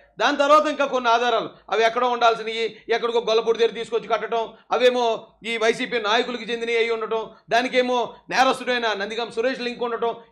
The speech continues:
ఇవన్నీ తర్వాత బయటపడ్డాక అప్పుడు అన్నారు. అప్పటి వరకు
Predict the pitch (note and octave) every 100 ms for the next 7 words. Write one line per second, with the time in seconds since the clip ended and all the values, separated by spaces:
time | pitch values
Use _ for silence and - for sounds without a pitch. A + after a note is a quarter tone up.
0 | - D3 D#3+ B3 D4 C#4+ F3 A#3+ A3 F3+
1 | F3 F3 G3+ A3+ - G#3 F3+ F3+ G3+ -
2 | _ _ _ _ _ _ _ _ _ _
3 | _ - - C#3 G#3+ C4 C4+ C#4 B3